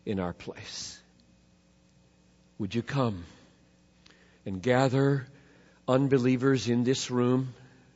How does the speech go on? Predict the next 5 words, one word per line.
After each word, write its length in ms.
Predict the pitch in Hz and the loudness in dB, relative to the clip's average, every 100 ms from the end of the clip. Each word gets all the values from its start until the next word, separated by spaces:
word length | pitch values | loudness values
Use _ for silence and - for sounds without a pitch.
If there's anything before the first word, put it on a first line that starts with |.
| _ _ _ _ _ _ _ _ _ _ _ _ - | _ _ _ _ _ _ _ _ _ _ _ _ -2
under 600 | 113 123 113 120 120 113 107 - - _ _ _ _ _ _ - | 2 2 2 0 0 -4 -10 -20 -20 _ _ _ _ _ _ -8
the 60 | 113 | -6
shield 640 | - - 120 95 85 - - - _ - - - | -4 2 2 2 -4 -10 -18 -20 _ -20 -18 -4
of 160 | 113 90 | -4 -2
Jesus 840 | 110 104 87 85 - - - - | -2 -2 -4 -10 -10 -10 -10 -14